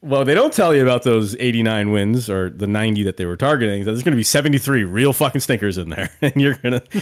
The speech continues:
you're gonna question yourself the entire way through the season, or question the team the entire way through the season. And, you know,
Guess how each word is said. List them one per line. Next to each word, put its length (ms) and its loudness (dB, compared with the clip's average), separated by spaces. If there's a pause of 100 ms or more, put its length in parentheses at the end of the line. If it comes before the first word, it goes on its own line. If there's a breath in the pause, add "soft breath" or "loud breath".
(160 loud breath)
you're 140 2
gonna 160 4
question 360 0
yourself 460 2 (380 loud breath)
the 260 2
entire 680 0
way 180 2
through 220 0
the 80 -2
season, 380 -8 (920)
or 140 -4
question 380 0
the 80 -4
team 340 -8
the 140 -4
entire 260 -4
way 120 -8
through 160 -14
the 40 -12
season. 320 -16 (1600 soft breath)
And, 280 -2
you 140 0
know, 320 0